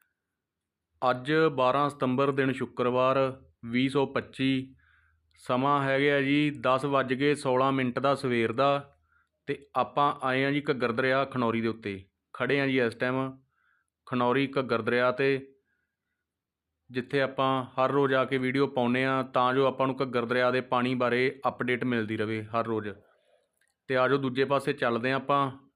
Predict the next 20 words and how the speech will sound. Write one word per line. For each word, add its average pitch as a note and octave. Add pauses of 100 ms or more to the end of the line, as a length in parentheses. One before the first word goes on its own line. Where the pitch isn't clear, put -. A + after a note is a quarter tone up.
(200)
ਇੱਥੇ C#3+
ਨਿਸ਼ਾਨ B2+
ਲੱਗਿਆ B2+
ਹੋਇਆ C#3
ਜੀ C#3
ਪਾਣੀ B2+
ਦੇ C3+
ਨਾਪ B2+
ਦਾ, B2+ (440)
ਗੇਜ B2
ਲੱਗੀ B2
ਹੋਈ C#3
ਹੈ C3
ਜੀ। C3 (880)
ਤੇ C3
ਵੇਖੋ B2+
ਤੁਸੀਂ C#3
ਪਾਣੀ C3
ਦਾ C3+
ਲੈਵਲ C3